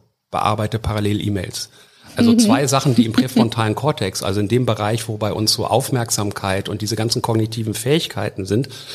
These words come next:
Speaker 1: wenn ich, äh, ich muss ja zuhören, ist,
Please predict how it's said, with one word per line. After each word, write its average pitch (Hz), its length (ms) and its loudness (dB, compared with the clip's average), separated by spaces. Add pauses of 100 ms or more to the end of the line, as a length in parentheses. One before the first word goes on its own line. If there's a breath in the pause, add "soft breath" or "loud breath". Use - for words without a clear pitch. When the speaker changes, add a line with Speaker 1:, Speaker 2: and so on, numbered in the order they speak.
(260 loud breath)
Speaker 1:
wenn 98 140 -2
ich, - 180 -8
äh, - 140 -6 (160)
ich - 120 -20
muss 131 160 -4
ja 101 140 2
zuhören, 160 560 4
ist, - 260 2